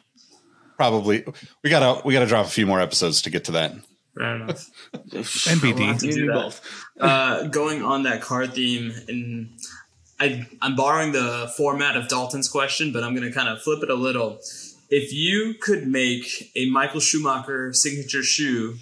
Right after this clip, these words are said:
Speaker 2: from an existing s-, signature shoe, who's, who would lose their signature shoe to Michael?
Speaker 1: Uh, well,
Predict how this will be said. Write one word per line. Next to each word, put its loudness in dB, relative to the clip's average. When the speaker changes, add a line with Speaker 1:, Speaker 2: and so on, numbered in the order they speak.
Speaker 2:
from -2
an 0
existing 0
s-, 2
signature -2
shoe, -4
who's, -2
who 0
would 4
lose 2
their 2
signature -2
shoe -4
to -4
Michael? -4
Speaker 1:
Uh, 4
well, 6